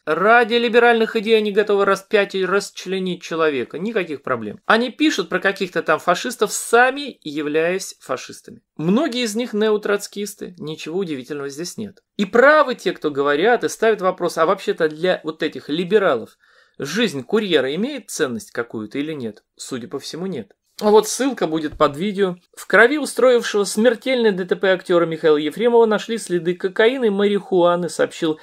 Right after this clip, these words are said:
источник риа Новостей в правоохранительных органах. То есть и он это не отрицает, то есть у него не только алкоголь, но и, разумеется, наркотики, как это действительно в этой так называемой богемной артистической среде очень даже распространены.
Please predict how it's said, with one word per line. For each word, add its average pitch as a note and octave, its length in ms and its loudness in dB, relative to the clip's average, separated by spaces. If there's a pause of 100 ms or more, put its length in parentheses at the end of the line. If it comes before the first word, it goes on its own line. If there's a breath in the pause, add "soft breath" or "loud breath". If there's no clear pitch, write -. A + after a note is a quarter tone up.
(100)
источник G3 580 -2
риа F#3 240 0
Новостей D3+ 440 -2
в F3+ 60 -16
правоохранительных C3+ 760 -4
органах. G3+ 360 0
То F3 200 -2
есть D#3+ 240 -4 (540 loud breath)
и F3 100 2
он C#3+ 180 6
это C3+ 160 -2
не C#3 100 -4
отрицает, F3+ 600 0
то - 40 0
есть F3+ 140 -6
у E3+ 60 -4
него D3+ 160 -6
не D3 180 -8
только D3 540 -2 (200 soft breath)
алкоголь, G3 600 0
но C#4 220 2
и, D#4 60 0
разумеется, G3+ 540 0
наркотики, F3 540 0
как F#3 220 -4
это E3+ 120 -10
действительно G#3 560 -4
в E3+ 80 0
этой G3+ 360 0 (160)
так F3+ 180 2
называемой E3+ 500 0
богемной F3 680 0
артистической D3+ 760 -6
среде C3+ 340 -8
очень E3+ 380 -2
даже C3 260 -4
распространены. C3 840 -10